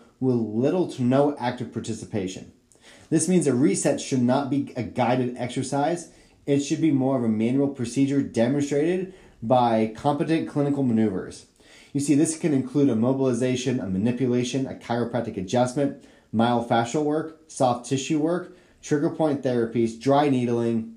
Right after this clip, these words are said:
acupuncture, muscle energy techniques, craniosacral techniques, active release techniques, instrument assisted techniques, augmented therapies,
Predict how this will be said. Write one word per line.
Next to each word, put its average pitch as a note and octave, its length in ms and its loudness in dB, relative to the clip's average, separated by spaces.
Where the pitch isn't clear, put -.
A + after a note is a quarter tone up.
acupuncture, B2 840 -2
muscle E3 500 0
energy B2+ 320 0
techniques, B2 600 -4
craniosacral D3 840 0
techniques, A2+ 600 -2
active C3 380 -2
release C#3+ 280 0
techniques, E3+ 640 -4
instrument C#3+ 400 0
assisted D3 380 -4
techniques, D3 500 -2
augmented C3 500 0
therapies, C#3+ 560 0